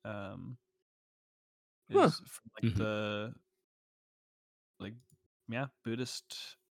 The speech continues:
Speaker 1: r-, um, ideologies. So, yeah, I'm ki-,
Speaker 2: Wow.
Speaker 1: I'm wondering
Speaker 3: That's
Speaker 1: where,
Speaker 3: pretty
Speaker 1: like, if
Speaker 3: awesome.
Speaker 1: that's, like, specifically a translation,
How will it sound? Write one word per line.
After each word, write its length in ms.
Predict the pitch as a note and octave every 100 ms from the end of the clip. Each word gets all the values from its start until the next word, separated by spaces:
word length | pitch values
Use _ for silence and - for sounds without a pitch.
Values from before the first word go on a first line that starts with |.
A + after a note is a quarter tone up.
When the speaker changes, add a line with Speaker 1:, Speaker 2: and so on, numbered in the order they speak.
| _ -
Speaker 1:
r-, 240 | A#2+ A#2
um, 500 | A2 A2 G#2 G2+ A#2+ - _ A2+
ideologies. 600 | A2 A2 B2+ A#2+ A2 -
So, 300 | A#2 G#2 - - -
yeah, 180 | C3+
I'm 180 | G#2 A2+
ki-, 120 | - D#4+
Speaker 2:
Wow. 80 |
Speaker 1:
I'm 120 | A#2+ B2
wondering 380 | B2+ B2 A#2+ - A2+
Speaker 3:
That's 140 | A#2+ A#2
Speaker 1:
where, 120 | A2+
Speaker 3:
pretty 120 | A2+
Speaker 1:
like, 100 | F2+
if 100 | A#2
Speaker 3:
awesome. 20 |
Speaker 1:
that's, 220 | A#2 G#2+
like, 100 | G#2+ - _ _ _ _ _ -
specifically 600 | C3 - B2 A2+ A#2 G#2
a 40 |
translation, 1160 | - G#2+ G2+ A2 C#3 G3 - A3+ G#3+ G#3 G3+